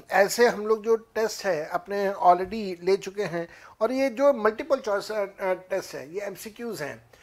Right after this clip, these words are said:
तो एमसीक्यूज़ में ज़्यादा टाइम भी नहीं लगने वाला, सिर्फ चालीस मिनट का एक टेस्ट है जिसके अंदर आपको बीस क्वेश्चंस आपसे पूछे जाएंगे। तो that will give you a good idea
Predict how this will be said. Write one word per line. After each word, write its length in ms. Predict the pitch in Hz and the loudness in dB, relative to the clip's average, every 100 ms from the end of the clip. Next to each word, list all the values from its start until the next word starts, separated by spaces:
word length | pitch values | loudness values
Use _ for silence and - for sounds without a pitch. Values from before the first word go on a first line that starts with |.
| - _ _ | -20 _ _
तो 100 | 247 | 2
एमसीक्यूज़ 600 | 269 214 208 233 262 277 - | 2 2 -4 -10 -8 -8 -4
में 80 | 285 | -2
ज़्यादा 220 | 214 240 | 2 2
टाइम 300 | 254 214 226 | 4 4 4
भी 80 | 247 | 0
नहीं 120 | 254 | -2
लगने 280 | 233 208 233 | -2 -2 0
वाला, 280 | 220 226 254 | 2 2 0
सिर्फ 340 | - 220 226 | -2 -4 -2
चालीस 360 | 196 185 208 - | -2 -2 -4 -10
मिनट 140 | 220 | -12
का 120 | - | -10
एक 80 | 214 - | -12 -10
टेस्ट 260 | 202 - | -10 -10
है 120 | 220 185 | -12 -12
जिसके 240 | 175 214 | -14 -10
अंदर 160 | 196 190 | -4 -4
आपको 220 | 185 208 | -2 -8
बीस 300 | 147 185 208 | -8 -12 -10
क्वेश्चंस 380 | 196 185 214 190 | -10 -8 -6 -6
आपसे 220 | 180 185 | -6 -12
पूछे 280 | - - 202 | -16 -12 -6
जाएंगे। 340 | 214 208 147 131 _ - _ _ | -6 -4 -8 -8 _ -20 _ _
तो 60 | 285 | -4
that 180 | 262 240 | 0 0
will 140 | 294 277 | -2 -10
give 160 | 277 | -6
you 160 | 294 311 | -4 -2
a 60 | |
good 160 | 233 320 | 0 0
idea 380 | 233 220 233 | 2 0 0